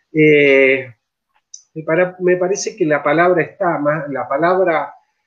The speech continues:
la imagen, la imagen puede ser, eh, modificada. La imagen esta, la imagen virtual, puede ser modificada, la podemos modificar,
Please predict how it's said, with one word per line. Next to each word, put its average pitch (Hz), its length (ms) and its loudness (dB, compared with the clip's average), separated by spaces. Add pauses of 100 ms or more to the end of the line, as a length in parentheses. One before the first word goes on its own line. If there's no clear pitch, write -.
(120)
la 180 200 4
imagen, 190 840 -2
la 151 180 -4
imagen 165 640 -4
puede 160 300 -4
ser, 151 360 -8
eh, 107 880 -12
modificada. 117 760 -6 (540)
La 117 120 -6
imagen 139 440 -4
esta, 104 340 -6
la 107 100 -10
imagen 123 460 -6
virtual, 113 600 -4 (420)
puede 180 240 4
ser 170 200 -4
modificada, 135 920 -2
la 117 140 -6
podemos 120 340 -6
modificar, 117 600 -6